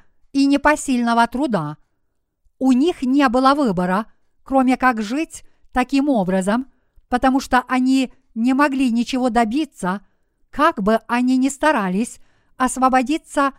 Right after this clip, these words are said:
от плотских уз. Подобное неизбежно происходит в жизни каждого человека, пока он не уверует в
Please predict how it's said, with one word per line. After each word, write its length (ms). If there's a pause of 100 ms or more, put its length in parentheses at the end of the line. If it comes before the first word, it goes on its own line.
(200)
от 240
плотских 580
уз. 440 (840)
Подобное 720
неизбежно 760
происходит 800 (280)
в 120
жизни 600 (100)
каждого 500
человека, 760 (480)
пока 320
он 320
не 220
уверует 800 (420)
в 240